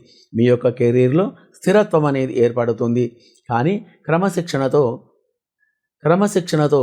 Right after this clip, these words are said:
జీవనం సాగించాలి. మీ యొక్క విద్యలో పాత సబ్జెక్టులు ఏవైనా ఉంటే గనక అవి రివిజన్ చేసుకోవడం వల్ల మంచి ఫలితం అనేది మీకు రాగలదు. చిన్న చిన్న ప్రయాణాల కన్నా ఆన్‌లైన్ యొక్క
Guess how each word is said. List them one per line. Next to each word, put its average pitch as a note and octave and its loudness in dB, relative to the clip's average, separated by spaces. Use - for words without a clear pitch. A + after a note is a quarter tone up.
జీవనం B2+ 0
సాగించాలి. A#2+ -2
మీ A#2+ 0
యొక్క A#2+ 0
విద్యలో C3+ -2
పాత F3+ 2
సబ్జెక్టులు E3 -2
ఏవైనా C3 0
ఉంటే B2 -2
గనక A#2+ -6
అవి A#2+ -4
రివిజన్ D#3 0
చేసుకోవడం B2 0
వల్ల B2 -2
మంచి F#3 0
ఫలితం C3+ -2
అనేది A#2+ -4
మీకు B2 -2
రాగలదు. A#2+ 0
చిన్న A#2+ 2
చిన్న A#2+ -2
ప్రయాణాల A#2+ 0
కన్నా F3+ 0
ఆన్‌లైన్ E3+ 4
యొక్క C3+ 2